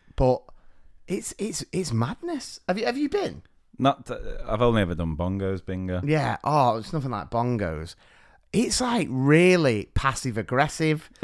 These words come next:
Speaker 2: <laughs>
Speaker 1: It's, it's really quick. So, you know, this is what I don't get. There's loads of these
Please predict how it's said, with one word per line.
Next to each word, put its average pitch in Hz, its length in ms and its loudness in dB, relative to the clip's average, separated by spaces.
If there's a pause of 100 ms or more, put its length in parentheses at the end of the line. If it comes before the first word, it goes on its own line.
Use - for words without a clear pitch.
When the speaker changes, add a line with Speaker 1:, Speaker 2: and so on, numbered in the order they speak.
(100)
Speaker 2:
<laughs> - 380 -4
Speaker 1:
It's, 165 340 0
it's - 240 -2
really 156 460 4
quick. - 720 -2 (520)
So, 139 680 4
you 175 100 0
know, 185 220 0 (100)
this 220 200 -2
is 220 120 0
what 196 120 6
I 143 40 2
don't 139 320 -2
get. 202 360 2
There's 127 180 -6
loads 190 480 4
of 160 60 -4
these 117 400 -2